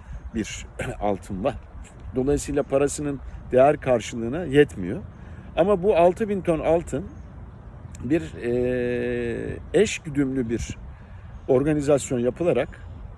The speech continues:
e, bin tonu halktan, kuyumculuk sektöründen veya işte, e, bu konuda, e, piyasada dönen altın denetlenebilir. Bir, bir aynen kripto paralardaki bir, bir milli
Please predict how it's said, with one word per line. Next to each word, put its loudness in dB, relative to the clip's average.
e, -8
bin 2
tonu 0
halktan, 0
kuyumculuk 0
sektöründen -4
veya 4
işte, 2
e, -2
bu -8
konuda, 2
e, -4
piyasada 0
dönen -2
altın 0
denetlenebilir. 2
Bir, -4
bir 2
aynen 4
kripto 0
paralardaki 2
bir, 0
bir 0
milli 2